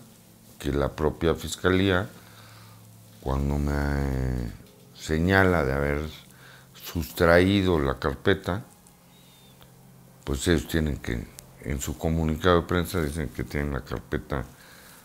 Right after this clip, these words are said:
para estudio, ¿no? Entonces, o la sustraje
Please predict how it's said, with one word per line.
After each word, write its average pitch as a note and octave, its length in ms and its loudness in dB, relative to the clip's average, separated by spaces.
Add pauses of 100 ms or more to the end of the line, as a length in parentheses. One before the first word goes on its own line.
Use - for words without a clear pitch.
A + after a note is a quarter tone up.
(220)
para F2+ 200 10
estudio, A#2+ 520 4
¿no? A#2 240 -2 (760)
Entonces, B1+ 640 -6
o C2 80 -2
la C2 140 0
sustraje B2 680 0